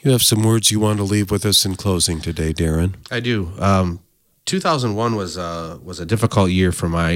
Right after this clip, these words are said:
Speaker 2: in me, in my career. I'd had a few calls that, um, really shook the foundation of, you know, "Can I do this?" And, and then there was an event in, uh, September, uh, of two thousand one. Most people remember,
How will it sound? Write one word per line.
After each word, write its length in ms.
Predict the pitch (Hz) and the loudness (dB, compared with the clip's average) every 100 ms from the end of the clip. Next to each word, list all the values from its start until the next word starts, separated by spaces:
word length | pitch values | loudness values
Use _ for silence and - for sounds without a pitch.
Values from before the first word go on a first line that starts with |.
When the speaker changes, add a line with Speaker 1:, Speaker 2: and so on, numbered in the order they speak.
| - | 0
Speaker 2:
in 180 | 85 87 | -2 0
me, 220 | 85 82 | 0 0
in 100 | 78 | 0
my 140 | 80 | 0
career. 480 | 80 - 82 80 76 | -2 -2 0 2 2
I'd 160 | 76 78 | 0 2
had 360 | 87 85 80 - | 2 2 0 -4
a 100 | 82 | -6
few 440 | - 90 87 82 | -2 0 0 0
calls 560 | - - 90 85 80 71 | -2 0 2 2 0 -2
that, 300 | 82 80 - - - - - | -2 -2 -6 -18 -20 -20 -10
um, 360 | - 82 82 85 | -2 0 2 2
really 260 | 92 95 87 | 2 2 2
shook 380 | - 98 - | 0 -2 -4
the 80 | - | -12
foundation 640 | - 87 85 85 80 - 82 | -4 -2 0 0 0 0 0
of, 340 | 80 73 - - _ _ _ _ | 0 -4 -8 -14 _ _ _ _
you 120 | - 82 | -8 -4
know, 160 | 78 | -4
"Can 220 | - - 85 | -4 0 2
I 120 | 82 | 2
do 200 | 80 85 | 2 2
this?" 320 | 78 78 - 78 - | 2 0 -2 -4 0
And, 280 | 90 85 - - - - - - | 2 2 -2 -8 -16 -16 -8 2
and 80 | 113 | 4
then 100 | 131 | 4
there 100 | 147 | 4
was 140 | 135 | 2
an 100 | 117 | 0
event 360 | 92 104 107 - | 0 0 -2 -2
in, 340 | 92 90 87 | -4 -2 -2
uh, 180 | 85 82 | -2 -2
September, 760 | - 98 - 95 92 90 90 85 - | -2 -4 -2 0 0 2 0 -4 -6
uh, 240 | 82 80 - _ _ - | -4 -4 -6 _ _ -8
of 300 | 82 80 78 | -4 -4 -2
two 140 | 92 | -2
thousand 360 | 87 82 80 85 | 0 0 0 0
one. 200 | 82 85 | 0 2
Most 260 | 82 85 | 0 0
people 460 | - 85 - 82 80 - - - | 0 -2 0 0 -2 -8 -18 -8
remember, 480 | - 90 87 85 85 | 0 4 4 4 2